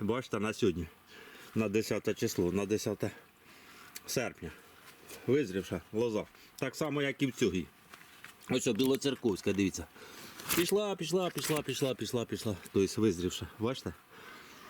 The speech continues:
Оце так. Що я тут ще напрививав? Так, торнадо тут у мене десь пішов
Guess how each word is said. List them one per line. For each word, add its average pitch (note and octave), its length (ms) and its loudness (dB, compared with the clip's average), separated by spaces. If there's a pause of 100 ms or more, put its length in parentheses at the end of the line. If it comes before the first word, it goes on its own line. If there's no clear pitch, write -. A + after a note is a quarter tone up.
(800)
Оце G#2 240 0
так. F2+ 220 -2 (220)
Що C#3 140 2
я C#3 80 0
тут C3 180 2
ще C3+ 140 0
напрививав? G2+ 640 2 (840)
Так, A#2 260 -2
торнадо D3+ 580 0
тут C#3 220 2
у C3 40 6
мене C3 240 2
десь A#2 180 0
пішов A#2+ 480 2